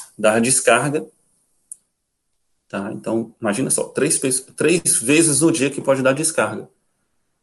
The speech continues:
Né? Trinta pessoas utilizando aquele vaso sanitário, que não é um, um vaso como, de forma comum, é uma louça no chão,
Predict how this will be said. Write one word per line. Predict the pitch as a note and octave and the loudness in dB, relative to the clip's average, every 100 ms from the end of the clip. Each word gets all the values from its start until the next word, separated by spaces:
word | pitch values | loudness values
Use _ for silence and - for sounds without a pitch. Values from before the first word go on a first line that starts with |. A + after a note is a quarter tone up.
| _ _ | _ _
Né? | G#2 - - | -4 -4 -2
Trinta | B2+ C#3 D#3 | 0 2 2
pessoas | D#3+ E3 - - B2 B2+ | 2 2 2 2 2 2
utilizando | C#3 C3+ C3 - A2 A2+ A2 - _ _ _ _ _ - | -2 -2 0 0 2 0 -4 -16 _ _ _ _ _ -8
aquele | A2 - G#2+ G#2+ A#2 - _ | -8 -4 -4 -2 -4 -8 _
vaso | - G#2+ - | 0 2 2
sanitário, | B2+ C#3 - G#2+ G#2 | 2 2 4 2 2
que | D#3+ | 2
não | D#3 C#3+ | 4 6
é | D3+ | 6
um, | E3 - C3 - | 6 2 -4 -4
um | A2 | 2
vaso | A2 B2 - | 4 4 0
como, | C3 C3 - _ _ _ _ | -4 -4 -12 _ _ _ _
de | - | -10
forma | - A2+ - | -2 0 0
comum, | D#3 A#2+ G#2 G2+ | 2 4 2 2
é | B2+ | 2
uma | D#3+ E3 | 4 4
louça | B2 C3+ C3+ D#3+ | 4 2 2 0
no | E3 | 0
chão, | - B2 G#2+ G2+ G2+ | 0 0 0 -2 -8